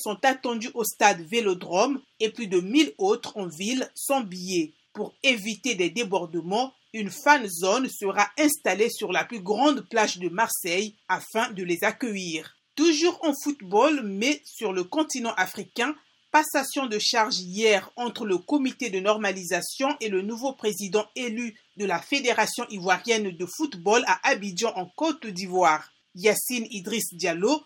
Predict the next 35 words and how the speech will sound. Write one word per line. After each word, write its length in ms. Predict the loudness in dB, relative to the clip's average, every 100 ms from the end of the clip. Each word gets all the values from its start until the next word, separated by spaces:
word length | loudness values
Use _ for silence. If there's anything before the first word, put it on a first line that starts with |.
| _ -2
le 180 | -2
président 540 | 0 -4 -2 -2 -2 -2
élu, 400 | -4 4 4 4
a 140 | 0 0
été 340 | -4 -6 -6 0
installé 580 | 0 0 2 2 2 0
dans 140 | -2
ses 180 | -2 -2
nouvelles 340 | 2 4 2
fonctions 480 | 0 -8 -6 -4 -2
de 140 | -2 -4
dirigeant 480 | -4 -6 -4 -4
de 100 | -4
l'instance 560 | -2 -4 -4 -4 -4 -6
du 100 | -12
football 520 | -12 -10 -4 4 4 4
ivoirien. 680 | -2 2 2 2 -2 -2 -4 _ _ -4
Le 120 | -2
nouveau 340 | 0 0 0
président 500 | 2 0 0 0 2
de 80 | 2
la 160 | 0 -2
fif 360 | 2 2 2 2
a 220 | 2 2
annoncé 400 | -2 -2 0 4
l'appel 400 | 2 4 2 4
à 120 | 2
candidature 880 | 0 0 0 0 -4 -4 -6 -4 -4 -6
pour 140 | -4
le 160 | -2 -2
poste 320 | -2 -2 -2
de 160 | -4 -4
sélectionneur 880 | -4 -2 -4 -2 -4 0 0 0 -4 _ -6
et 60 |
sélectionneur 720 | -4 -2 -2 -2 -4 0 -2